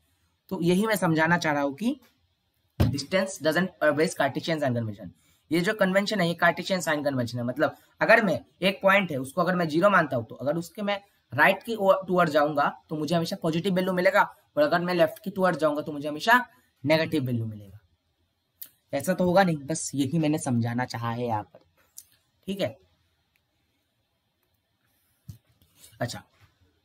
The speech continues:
ये भी समझ लिया अपन लोग। अभी it is always greater than or equal to displacement। अच्छा, ये point मैं छोड़ देता हूँ क्योंकि ये displacement समझने के बाद ही ये हम लोग समझेंगे। ओके,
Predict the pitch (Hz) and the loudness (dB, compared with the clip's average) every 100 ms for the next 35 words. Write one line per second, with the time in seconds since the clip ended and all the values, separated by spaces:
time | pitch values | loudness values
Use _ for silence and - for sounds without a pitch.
0 | _ 143 151 170 165 143 147 123 139 131 | _ 0 2 2 0 2 0 0 -4 -6
1 | - _ _ _ 135 139 202 269 262 254 | -10 _ _ _ -6 -4 0 4 6 6
2 | 262 226 233 233 214 196 180 143 - 110 | 4 4 2 2 0 0 -2 -4 -8 -12
3 | 107 117 123 156 190 233 226 202 214 190 | -12 -10 -8 -4 0 0 2 4 4 2
4 | 180 170 175 175 165 165 185 185 180 165 | 0 2 2 2 -4 -2 -2 0 0 -2
5 | - 190 214 202 180 175 180 196 160 151 | -4 -8 -8 -4 -4 -4 -4 -2 0 0
6 | 156 147 139 131 127 110 104 98 120 185 | 2 2 2 -4 -6 -6 -8 -14 -8 -8